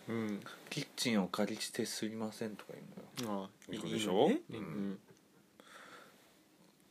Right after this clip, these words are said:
Speaker 2: どんどん好きになってくる。
Speaker 1: 映るかもすん-、しんないのにね。
Speaker 2: うん。
Speaker 1: 看病しに来てくれてるのに。
Speaker 2: そうだよ、会社、ちょっと休憩もらってさ。
Speaker 1: うん。
Speaker 2: で、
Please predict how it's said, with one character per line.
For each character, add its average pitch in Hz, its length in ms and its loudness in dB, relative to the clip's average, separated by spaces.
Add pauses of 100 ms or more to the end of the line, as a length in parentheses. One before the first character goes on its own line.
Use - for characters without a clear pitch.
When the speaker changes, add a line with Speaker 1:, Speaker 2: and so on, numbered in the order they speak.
(300)
Speaker 2:
ど 113 80 2
ん 107 120 0
ど 95 120 4
ん 82 60 0
好 110 120 -2
き 95 100 -2
に 76 60 -6
な 76 60 -12
っ 73 40 -14
て - 120 -14
く - 100 0
る。 135 140 2
Speaker 1:
映 131 40 8
る 123 80 6
か 117 80 4
も - 100 -2
す - 120 -2
ん-、 117 200 0
し - 140 0
ん 127 40 4
な 165 120 12
い 165 40 10
の 117 100 6
に 104 80 2
ね。 165 180 10
Speaker 2:
う - 60 8
ん。 160 200 -6 (320)
Speaker 1:
看 139 120 4
病 101 120 0
し - 140 -6
に 107 100 -4
来 - 80 -4
て 113 80 2
く - 80 6
れ 127 60 8
て 92 60 8
る - 40 -
の 117 60 8
に。 107 60 0
Speaker 2:
そ - 60 -2
う - 40 4
だ 85 60 6
よ、 85 40 4
会 82 60 -2
社、 - 160 2
ち - 0 -
ょ 71 340 4 (520)
っ - 40 -16
と - 100 -16
休 76 240 -6
憩 - 120 -6
も 76 120 -8
ら 76 80 -6
っ 78 40 -8
て - 120 -18
さ。 82 300 0 (120)
Speaker 1:
う 113 60 -2
ん。 107 200 -4 (1000)
Speaker 2:
で、 104 280 4